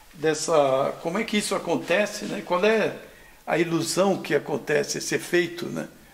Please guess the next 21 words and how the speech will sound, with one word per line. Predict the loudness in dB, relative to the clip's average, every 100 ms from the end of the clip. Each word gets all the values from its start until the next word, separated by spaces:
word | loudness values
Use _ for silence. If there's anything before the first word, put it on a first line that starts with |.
| -4
Do | 0 2
movimento, | 2 0 0 2 0 -4 -6
né? | -6 -10 -16 -20 -20 -20 -20 -20 -10
E | -2 4
é, | 4 6 4 2 0 -2
a | -6
gente, | -4 -4 0 0
aqui, | 2 0 0 -2 2
é, | 0 0
isso | -4 2
é | 0
contado | 2 0 4 4 4 -2 -4 -18 -20 -20 -10
e | -2 -2
explica | -2 0 0 2 2 2 -2 -10
que | -6 -6 -6 -10 -12 -20 -20 -20 -20 -20 -14
as | -2 0 2
imagens | 4 4 2
são | -2 0
todas | 2 2 2
paradas, | 6 8 8 4 2 0 0
né? | -2 -4